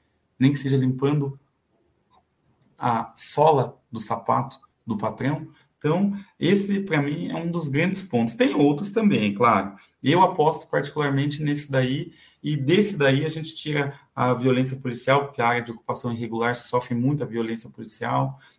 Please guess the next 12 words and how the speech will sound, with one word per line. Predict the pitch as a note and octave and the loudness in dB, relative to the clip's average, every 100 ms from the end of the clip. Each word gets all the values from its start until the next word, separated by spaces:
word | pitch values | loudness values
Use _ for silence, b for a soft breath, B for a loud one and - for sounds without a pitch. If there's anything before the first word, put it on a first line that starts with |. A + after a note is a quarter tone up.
| - | -4
A | |
partir | B2+ C3 C3 C3+ | 2 4 4 0
desse | C#3+ - | -2 0
daí, | B2+ B2 C#3 C#3+ B _ | 2 2 2 -2 B _
a | - | -4
gente | B2+ C3 | -2 0
luta | C3 C3+ C3+ B2+ B _ | 0 0 0 -4 B _
contra | - C3 C3 | -4 -2 0
os | B2 - | -2 -4
subempregos, | C#3 B2+ A#2+ A#2+ B2+ C#3 C3+ C3+ - b - | -2 -2 -2 -2 0 0 -2 -6 -8 b -4
a | A2+ | 2
uberização, | C3 B2 A#2+ A#2 A#2 G#2+ - B2+ C#3 C3+ | 2 2 -2 -6 -8 -10 -6 -4 -2 -2